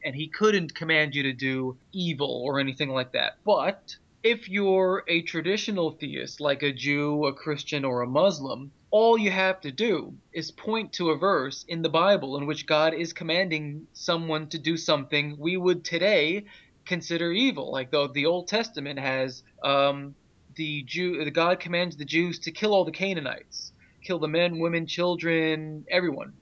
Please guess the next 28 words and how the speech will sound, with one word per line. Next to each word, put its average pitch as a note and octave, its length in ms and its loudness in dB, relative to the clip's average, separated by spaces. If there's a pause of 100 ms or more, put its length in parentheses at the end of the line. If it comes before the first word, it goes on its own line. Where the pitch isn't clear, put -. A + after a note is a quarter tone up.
(140)
down D#3 240 2
to F#3 100 -4
the, D3+ 400 2
the C#3+ 100 -4
very F3 300 4
last D3+ 360 2
one. D3 360 -8 (240)
And D3+ 580 2 (300)
I D#3+ 140 4
asked D#4 420 -2
Chris-, E3+ 280 -8
uh, D#3 100 -10
Christians, D#3+ 540 -10
I D#3+ 100 0
said, G3+ 200 -8
"Well, D#3+ 300 4 (200)
if D#3+ 180 -14
the E3+ 100 -10
Jews B3+ 720 -4 (380)
decided G#3 880 -2
to F3 100 -6
just E3+ 320 -8
kill F#3+ 220 -2
the E3 80 -2
Canaanites D#3 680 0
on E3 180 -2
their D#3 200 4
own, F3 280 2